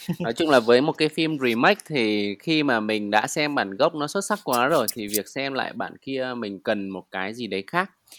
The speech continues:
Speaker 2: À, người Mỹ người ta thấy bản The Departed hay tại vì họ thấy được người Mỹ trong đấy. Còn mình lại gần với bản kia hơn thì mình lại thấy thằng phim của Hồng Kông hay hơn. Hay là những
Speaker 1: Ừ.
Speaker 2: cái phim như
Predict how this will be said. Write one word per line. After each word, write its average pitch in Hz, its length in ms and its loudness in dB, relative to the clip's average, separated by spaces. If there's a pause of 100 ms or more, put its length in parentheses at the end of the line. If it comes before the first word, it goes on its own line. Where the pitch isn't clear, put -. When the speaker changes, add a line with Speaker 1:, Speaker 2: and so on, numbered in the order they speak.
(560)
Speaker 2:
À, 107 300 0
người 113 200 0
Mỹ 120 200 0
người 170 100 0
ta 143 120 4
thấy 123 220 2
bản 131 240 2
The 98 100 -2
Departed 110 480 -4 (180)
hay 156 300 0
tại 110 140 -4
vì 104 160 -4
họ 104 300 -4
thấy 107 180 -2
được 131 280 -6
người 107 240 -6
Mỹ 113 220 -6
trong 156 160 -4
đấy. 120 280 2 (380)
Còn 107 280 -4
mình 101 520 -4
lại 92 200 -4
gần 104 200 -2
với 113 80 -6
bản 117 200 -2
kia 131 160 -2
hơn 135 320 2
thì 117 80 -6
mình 98 180 -10
lại 92 140 -14
thấy 104 280 -2 (400)
thằng 101 300 -10 (380)
phim 127 200 -4
của 104 60 -8
Hồng 101 160 -6
Kông 131 260 -2
hay 127 140 -2
hơn. 135 240 4 (180)
Hay 131 320 -4
là 113 200 0
những 110 160 -6
Speaker 1:
Ừ. 113 60 -8
Speaker 2:
cái 139 140 -8
phim 131 180 -8
như 127 120 -6